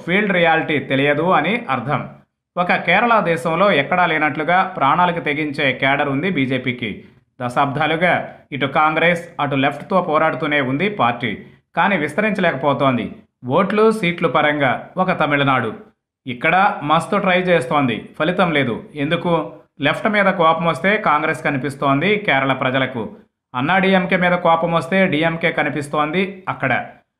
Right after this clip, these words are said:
ప్రతిపక్షం ఉంది. అలాంటప్పుడు బీజేపీకి ఛాన్స్ ఎలా దొరికేది? ఏపీలోనూ అంతే. ఇప్పుడు సీట్ల సంఖ్యలో టీడీపీ బలహీనంగా కనిపించవచ్చుగాక, కానీ అది ఏపీలో ఇప్పటికీ బలమైన రాజకీయ శక్తి.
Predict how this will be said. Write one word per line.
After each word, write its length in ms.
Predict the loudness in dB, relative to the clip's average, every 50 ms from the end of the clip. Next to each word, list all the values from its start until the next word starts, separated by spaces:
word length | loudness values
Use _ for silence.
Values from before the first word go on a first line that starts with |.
| _ _
ప్రతిపక్షం 540 | -2 -2 0 2 2 2 2 2 0 0 0
ఉంది. 420 | 0 0 0 0 -2 -4 -10 -8 -4
అలాంటప్పుడు 520 | -2 0 0 0 2 0 -2 0 0 0 0
బీజేపీకి 520 | 0 0 0 0 0 0 0 0 -4 -4
ఛాన్స్ 380 | -4 -2 0 0 0 0 0 0
ఎలా 140 | 0 0
దొరికేది? 640 | 0 -2 -4 -2 0 0 0 0 -2 -2 -4 -10 -16 -20 -20 _ _ _ _ -10
ఏపీలోనూ 480 | -10 -4 -2 0 0 0 2 2 2
అంతే. 540 | 2 2 0 2 0 0 0 0 -4 -10 -18 -20 _ _ _
ఇప్పుడు 200 | -8 -4 -2 -2
సీట్ల 460 | -2 0 -2 -2 0 2 2 2 2 2
సంఖ్యలో 520 | 2 -2 -4 -2 -2 -2 0 2 2 2
టీడీపీ 420 | 0 -2 -4 -4 -4 -4 -2 -4
బలహీనంగా 560 | 0 0 0 0 2 0 -2 -2 -2 -2 -2 0
కనిపించవచ్చుగాక, 1120 | 0 0 -2 0 -2 -2 -4 -2 -2 -2 -2 -2 -2 -2 0 0 0 0 0 -2 -4 -4 -6 -14 -20 _ _ _ _ _
కానీ 340 | -2 0 0 2 0 0 0 0
అది 140 | 0 0 2
ఏపీలో 480 | 2 2 2 2 0 0 2 2 2
ఇప్పటికీ 440 | 2 0 0 0 -2 -2 0 -2 -2
బలమైన 420 | 0 2 2 2 2 2 0 0 2
రాజకీయ 440 | 2 0 0 -2 -2 -2 -2 -2
శక్తి. 580 | -2 -2 -4 -6 -4 -4 -4 -4 -4 -6 -10